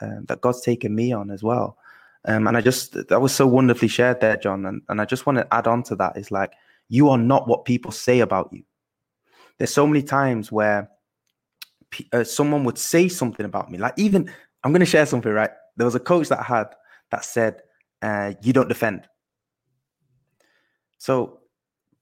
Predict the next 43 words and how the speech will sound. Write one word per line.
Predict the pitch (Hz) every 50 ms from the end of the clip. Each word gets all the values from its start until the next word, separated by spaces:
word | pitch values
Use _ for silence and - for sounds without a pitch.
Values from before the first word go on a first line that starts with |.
| _ _
people | - 190 202 - 143 135
that | 117 -
know | 113 113 110
me, | 107 110 151 180 147
like, | - 107 92 - -
"Nah, | 104 110 139 170 151
you | 113 107 110
do. | - - 165 214 214
You, | 151 107 104
like, | 104 - -
you, | 107 110 -
you | - 107 113 131 165
actually, | - - - - 147 104
you, | 87 110 110 -
you | - 110 113
get | 110 147 -
about, | 117 110 - 147 180 170 - -
you | 104 104
know, | 107 113 127
you, | 135 127 117
you, | 110 - - 95 92
you're | - 101 104 98
defending | - - - 143 147 151 143 147 143 139 135
in | 110
the | 107 107
national | 107 135 165 - - 131 117
team." | - - 110 107 104
They | 101
say | - - 113
that | 110 - -
I | 95 - - _ -
do | 139 160
defend. | 156 135 - 98 - - - _ _ _ _ _ - - _ _ _ _ _ _ _ _ _ -
However, | - 117 120 156 196 208 - 67 - - - - _ _ _ _ _ _ _ _ _ _ _ _ _ _ _ _ _ _ _ _ _
the | - -
players | - - 143 156 185 220 190 -
started | - - 113 110 107 -
to | 113
believe | 92 104 104 107 101 -
that | - -
I |
don't | 95 101 98 98
defend. | 95 101 - - - -